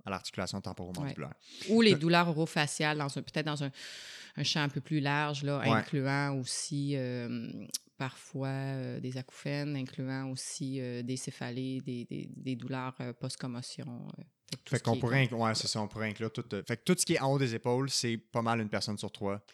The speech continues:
Speaker 2: Ouais.
Speaker 1: qui
Speaker 2: Si
Speaker 1: te
Speaker 2: j'inclus
Speaker 1: consulte.
Speaker 2: le cou puis les maux de tête, même, ça peut être un peu plus que ça,
Speaker 1: Ouais,
Speaker 2: une
Speaker 1: c'est
Speaker 2: personne
Speaker 1: ça.
Speaker 2: sur deux,
Speaker 1: Puis
Speaker 2: ouais.
Speaker 1: qui est déjà, en fait, les, les maux de cou qui est déjà une cause de consultation très élevée, juste en général, at large,
Speaker 2: Tout à
Speaker 1: dans
Speaker 2: fait.
Speaker 1: la profession.
Speaker 2: Oui.
Speaker 1: Toi, ça, ça fait combien d'années que tu pratiques ?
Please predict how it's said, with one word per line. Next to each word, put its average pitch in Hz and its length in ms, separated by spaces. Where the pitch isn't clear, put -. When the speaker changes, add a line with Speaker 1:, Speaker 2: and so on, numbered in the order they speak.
Speaker 2:
Ouais. 147 220
Speaker 1:
qui - 120
Speaker 2:
Si 180 80
Speaker 1:
te 185 60
Speaker 2:
j'inclus 185 260
Speaker 1:
consulte. 180 60
Speaker 2:
le 170 80
cou - 220
puis 165 120
les 151 80
maux 139 140
de 131 60
tête, 139 180
même, 131 180
ça - 140
peut - 140
être - 80
un - 80
peu - 100
plus - 180
que - 120
ça, 113 60
Speaker 1:
Ouais, 110 120
Speaker 2:
une 101 80
Speaker 1:
c'est - 60
Speaker 2:
personne 110 160
Speaker 1:
ça. 98 40
Speaker 2:
sur 120 140
deux, 120 140
Speaker 1:
Puis - 140
Speaker 2:
ouais. - 60
Speaker 1:
qui 139 120
est - 20
déjà, 135 400
en 117 80
fait, 139 140
les, 113 120
les 110 200
maux 120 160
de - 60
cou 147 120
qui 147 140
est - 20
déjà 107 400
une 110 160
cause 107 640
de 98 220
consultation 98 640
très 107 420
élevée, 98 360
juste 101 340
en 101 160
général, 98 480
at 98 180
large, 95 400
Speaker 2:
Tout - 140
à 95 160
Speaker 1:
dans - 20
Speaker 2:
fait. 92 100
Speaker 1:
la 87 180
profession. 87 500
Speaker 2:
Oui. 156 140
Speaker 1:
Toi, 180 140
ça, - 180
ça 147 140
fait 151 120
combien 196 200
d'années 127 240
que 139 120
tu - 120
pratiques ? - 500